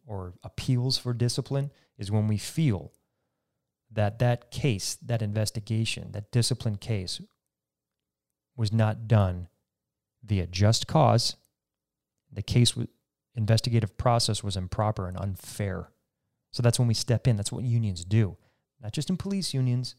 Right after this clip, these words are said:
teachers unions, healthcare unions, you name it. It's the same process.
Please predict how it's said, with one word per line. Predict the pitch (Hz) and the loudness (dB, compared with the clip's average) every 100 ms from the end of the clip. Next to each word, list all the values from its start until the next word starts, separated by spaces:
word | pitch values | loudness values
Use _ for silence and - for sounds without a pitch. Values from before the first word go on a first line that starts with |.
| _ _ _ _ | _ _ _ _
teachers | - 127 - 117 113 | -8 -6 -2 -2 0
unions, | 127 120 117 - | 2 2 0 -4
healthcare | - 117 - 113 110 | -8 -8 -4 -2 0
unions, | 110 113 110 - _ _ | 0 0 -2 -4 _ _
you | 110 | -4
name | 110 107 90 | 0 0 -2
it. | - _ | -10 _
It's | - | -20
the | - | -4
same | - - 123 123 120 - _ _ | -2 0 0 0 -2 -6 _ _
process. | - 123 123 - - - | -2 0 2 0 -6 -12